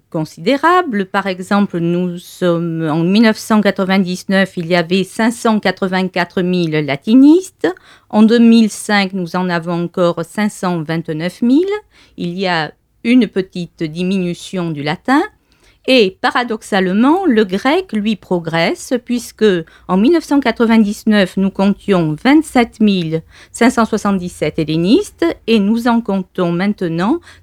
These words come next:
trente-six mille, c'est-à-dire nous avons observé une progression de, euh, quatre-vingt-quatre, de huit mille quatre cents, euh, hellénistes.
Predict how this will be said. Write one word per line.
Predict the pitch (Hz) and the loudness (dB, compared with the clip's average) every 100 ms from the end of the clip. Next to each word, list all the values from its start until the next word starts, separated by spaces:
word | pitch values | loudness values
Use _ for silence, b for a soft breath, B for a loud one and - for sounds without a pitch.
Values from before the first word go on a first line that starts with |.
| - | -4
trente-six | 311 320 - 202 | 2 2 0 -4
mille, | 170 160 202 254 | -4 -2 -2 -2
c'est-à-dire | 247 226 196 185 254 | -4 -4 -2 0 2
nous | 262 214 | 2 2
avons | 202 190 185 | 0 0 -4
observé | - 220 185 165 214 294 B B B | -2 -2 -2 0 0 0 B B B
une | 269 254 220 196 | 2 4 4 2
progression | - 277 254 202 196 - 196 220 311 - b b - | 2 0 2 0 0 -4 0 4 2 0 b b -12
de, | 185 240 277 302 - - | -2 2 2 0 -8 0
euh, | 220 196 185 175 185 - - 202 _ | 2 2 0 -6 -14 -20 -20 -20 _
quatre-vingt-quatre, | 262 285 247 233 214 - 220 _ _ 196 180 | -4 -2 -2 -2 -2 -2 -4 _ _ -8 -4
de | 185 240 196 | 0 0 2
huit | 196 302 | 2 4
mille | 285 330 | 4 2
quatre | - 214 - | -2 -4 -6
cents, | - 233 320 - b b - | -8 -4 -4 -8 b b 0
euh, | 208 202 190 190 | 2 4 0 -2
hellénistes. | 285 233 147 - - - | -2 -4 -6 -14 -20 -20